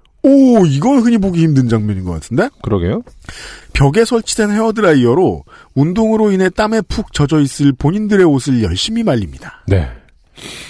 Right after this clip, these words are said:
Speaker 1: 그러면 그분들의 땀과 열정이 탈의실 구석구석에 퍼져나가지요.
Speaker 2: 어, 이건 좀 처음 보는 경우네요.
Speaker 1: 어이, 지옥 맛인데요, 이거?
Speaker 2: 네.
Speaker 1: 예.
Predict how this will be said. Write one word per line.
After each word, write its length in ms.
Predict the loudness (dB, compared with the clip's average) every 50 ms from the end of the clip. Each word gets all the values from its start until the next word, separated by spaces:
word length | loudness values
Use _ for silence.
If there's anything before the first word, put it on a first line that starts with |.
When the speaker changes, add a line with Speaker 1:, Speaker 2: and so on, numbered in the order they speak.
| -20 -20 -20 _ -2
Speaker 1:
그러면 360 | 0 2 2 2 2 0 -2
그분들의 520 | -2 -2 -2 -2 0 2 2 4 4 2 2
땀과 380 | 0 -2 -2 -2 0 0 2 2
열정이 440 | 2 0 0 -2 -2 -2 -2 -4 -6
탈의실 420 | -6 -4 -2 -2 -2 0 -2 -2
구석구석에 600 | -2 -2 -2 -2 -2 -2 -2 -2 -2 0 0 -2 -2
퍼져나가지요. 840 | 0 0 0 0 0 0 0 -2 -2 -4 -4 -6 -8 -12 -12 -12 -12 -14 -16 -20 -20 -20 -20 _ -20 -20 -12 -6
Speaker 2:
어, 80 | -4 -2
이건 200 | 0 2 0 0
좀 160 | 0 0 -2
처음 520 | -2 0 0 0 0 0 0 0 0 0 0
보는 220 | 0 0 0 0
경우네요. 380 | 0 0 0 0 -2 -2 -2 0
Speaker 1:
어이, 320 | 2 2 4 4 2 0
지옥 220 | 0 -2 0 0 2
맛인데요, 500 | 2 0 0 0 0 0 0 2 2 2
이거? 200 | 0 0 -2 -2 -4
Speaker 2:
네. 400 | -6 -6 -4 -4 -4 -4 -4 -2 0
Speaker 1:
예. 260 | 0 0 0 -2 -4